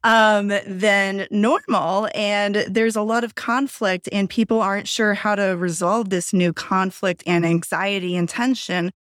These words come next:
So I think having an open forum like the boardroom where we can talk about openly and candidly how we can work with our homeowners better to really be focused on building community,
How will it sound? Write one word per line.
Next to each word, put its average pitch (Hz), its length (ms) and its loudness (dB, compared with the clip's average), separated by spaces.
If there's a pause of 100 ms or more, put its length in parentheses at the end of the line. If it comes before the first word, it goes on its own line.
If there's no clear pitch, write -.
(180)
So - 220 -2
I 208 100 0
think 254 300 -4
having 233 760 0
an - 220 -2
open 202 320 0
forum 180 500 -2
like 180 260 -2
the 185 80 -4
boardroom 196 680 2 (340)
where 196 200 2
we 190 180 0
can 180 600 0
talk - 360 -2
about 190 440 0 (360)
openly 214 500 2
and 175 140 0
candidly 196 600 0
how 190 560 0
we 175 180 -2
can 170 500 2
work 185 400 0
with 202 160 -2
our 170 140 -2
homeowners 180 580 0
better 175 460 -2 (360)
to 170 480 0
really 208 400 0
be 185 140 -4
focused 202 480 -2
on 165 120 0
building 180 420 2
community, 175 720 0